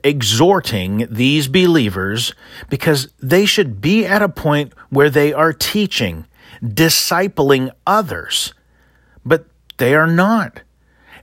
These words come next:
And they once again need to be fed baby food, milk, because they have become sluggish in hearing.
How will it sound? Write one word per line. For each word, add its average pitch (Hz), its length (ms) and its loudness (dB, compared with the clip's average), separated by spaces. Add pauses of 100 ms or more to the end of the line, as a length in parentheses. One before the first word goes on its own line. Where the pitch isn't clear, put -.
(140)
And 127 220 -2
they 135 140 4
once 139 420 0
again 156 560 0
need 160 340 -2
to 156 120 -4
be 151 180 -2
fed 139 680 0
baby 147 360 0
food, 90 460 -8 (240)
milk, 123 680 0 (280)
because 120 400 -2
they 127 140 4
have 120 240 0
become 120 420 -2
sluggish 107 720 0
in 113 240 -2
hearing. 113 640 -4